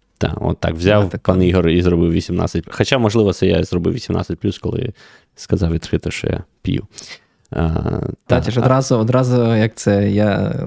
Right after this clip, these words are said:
Speaker 2: л-, ланцюги, яким був прикований, таке: «Все, можна використовувати, е, весь словник, який я знаю».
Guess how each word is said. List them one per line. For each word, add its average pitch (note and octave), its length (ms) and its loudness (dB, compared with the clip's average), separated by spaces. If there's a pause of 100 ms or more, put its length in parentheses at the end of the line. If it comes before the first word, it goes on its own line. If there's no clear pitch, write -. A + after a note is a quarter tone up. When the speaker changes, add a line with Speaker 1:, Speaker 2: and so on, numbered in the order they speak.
(120)
Speaker 2:
л-, - 220 0
ланцюги, B2+ 400 2
яким G#2+ 260 2
був G#2+ 140 0
прикований, A2+ 520 2
таке: - 200 -12
«Все, G#2 220 -2
можна A#2 300 0
використовувати, G#2 880 0 (480)
е, G#2 180 0
весь A2+ 240 2
словник, G#2+ 440 0
який G2+ 200 0
я G2 80 2
знаю». G2 340 0